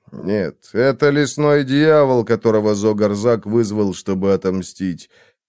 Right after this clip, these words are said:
Болван Тиберий пошел в Велитриум один, да еще под вечер. Но каждый из убитых перед смертью словно бы с ума сходил. Гляди,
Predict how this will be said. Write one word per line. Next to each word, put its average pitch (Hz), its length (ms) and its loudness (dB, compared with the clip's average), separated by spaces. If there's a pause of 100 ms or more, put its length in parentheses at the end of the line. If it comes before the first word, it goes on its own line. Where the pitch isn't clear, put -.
Болван 156 600 4
Тиберий 156 540 2
пошел 147 540 2
в 127 80 -2
Велитриум 143 720 2
один, 123 680 0
да 80 220 -4
еще 98 360 -4
под 98 220 -2
вечер. 98 640 -4 (440)
Но 120 200 2
каждый 156 420 2
из 135 120 0
убитых 147 420 0
перед 131 260 0
смертью 127 500 0
словно 123 420 0
бы 113 140 0
с 113 80 -8
ума 123 220 2
сходил. 78 480 -6
Гляди, 101 540 -4